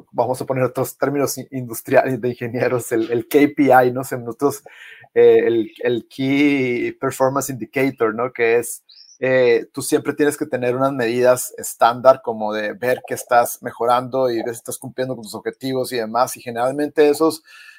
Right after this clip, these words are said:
pues, nos enseñan a que son cosas materiales, ¿no? Números. Eh, cuantificamos todo lo que se puede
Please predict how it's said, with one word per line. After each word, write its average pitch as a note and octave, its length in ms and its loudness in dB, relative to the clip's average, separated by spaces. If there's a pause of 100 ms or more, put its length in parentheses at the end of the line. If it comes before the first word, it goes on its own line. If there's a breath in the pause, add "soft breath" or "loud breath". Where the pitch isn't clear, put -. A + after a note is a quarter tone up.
(100)
pues, C3+ 80 -6
nos B2 140 -8
enseñan C#3+ 360 2
a D3 80 4
que A#2+ 120 -10
son C3+ 340 0 (280)
cosas D#3 260 -4
materiales, B2 680 2
¿no? A2+ 300 -6
Números. C3 640 -4
Eh, A2+ 200 -4
cuantificamos C3 720 -4
todo C#3+ 300 4
lo C#3+ 100 -2
que - 100 -18
se A2+ 100 -20
puede A#2+ 460 -2